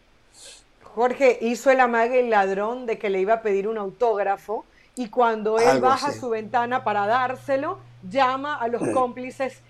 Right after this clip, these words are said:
Speaker 1: y ahí atracan a Corona. O sea, imagínese eso. Estaba muy cerca y, y le termina sucediendo. Y explicaba nuestro compañero León Lecanda que a pocos metros de ese lugar fue donde en algún lugar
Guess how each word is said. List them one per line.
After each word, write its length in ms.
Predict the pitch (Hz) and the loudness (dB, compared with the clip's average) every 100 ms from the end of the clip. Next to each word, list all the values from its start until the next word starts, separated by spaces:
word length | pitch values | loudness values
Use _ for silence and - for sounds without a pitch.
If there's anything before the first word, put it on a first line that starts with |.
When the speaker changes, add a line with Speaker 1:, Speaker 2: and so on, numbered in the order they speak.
| _ | _
Speaker 1:
y 100 | 208 233 | -4 -2
ahí 160 | 220 | 0
atracan 480 | 226 220 220 214 208 | -2 -2 -4 -4 -6
a 100 | 185 | -6
Corona. 500 | 202 196 233 208 185 | -8 -6 -6 -6 -8
O 40 | |
sea, 180 | 160 247 | -4 -4
imagínese 720 | 208 208 233 240 240 233 214 202 | -4 -8 -8 -6 -6 -2 -2 -2
eso. 280 | 196 196 - _ - 190 | -6 -10 -12 _ -16 -12
Estaba 380 | 180 226 226 240 | -6 0 2 0
muy 220 | 240 240 | -2 -4
cerca 500 | - 240 233 277 233 | -2 -2 0 -2 0
y, 280 | 185 151 151 | -2 -6 -8
y 60 | 208 | -6
le 120 | 196 | -6
termina 340 | 196 185 220 | -6 -6 -6
sucediendo. 680 | 233 269 233 240 226 196 180 - - | -8 -2 0 0 0 -4 -6 -10 -8
Y 100 | 254 | -2
explicaba 500 | 269 247 240 247 262 | -2 -4 0 4 4
nuestro 280 | 285 277 247 | 2 -4 -4
compañero 560 | 247 220 220 220 233 254 | -4 -2 -2 0 2 2
León 260 | 226 220 | 0 0
Lecanda 640 | 254 247 247 220 220 247 - _ _ | 0 2 0 0 0 -2 -4 _ _
que 80 | 269 | 0
a 140 | 240 247 | 2 2
pocos 360 | 269 311 302 | -2 -2 -8
metros 480 | 277 311 269 240 262 | -6 -4 -2 -2 0
de 200 | 220 208 | 0 0
ese 200 | 220 269 | -2 -4
lugar 360 | 247 240 247 - | -2 0 -2 -2
fue 280 | 240 254 262 | 0 4 4
donde 300 | 269 247 226 | 2 0 -2
en 100 | 214 | -2
algún 380 | 196 190 233 | -4 -4 -4
lugar 480 | 240 254 240 214 269 | -4 -2 0 0 -2